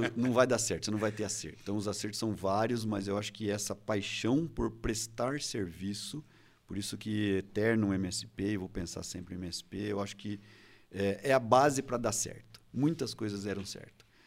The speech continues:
Speaker 2: Mas se a gente vai nomear, ok, você pressionou, nomear é adotar o modelo de serviço gerenciado.
Speaker 1: Ok,
Speaker 2: Eu acho que é o
Speaker 1: fantástico.
Speaker 2: maior acerto, tá?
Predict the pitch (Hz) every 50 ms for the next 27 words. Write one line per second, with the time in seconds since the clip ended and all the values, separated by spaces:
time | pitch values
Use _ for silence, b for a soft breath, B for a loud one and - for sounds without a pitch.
0 | b b b - 101 104 101 - - - - 113 123 123 - 127 123 120 104 113
1 | 127 127 120 104 101 101 107 107 107 - 82 - - - - 104 98 - 95 87
2 | 90 98 101 101 98 90 90 101 120 127 127 B B B B B B B 117 117
3 | 123 139 139 127 117 113 101 - - 95 107 117 117 117 110 101 82 98 95 95
4 | - 95 95 92 90 90 90 90 - - - - - 95 - - 107 98 104 101
5 | - - - 101 92 95 90 87 90 90 - - - - - - - - - -
6 | - - - - - -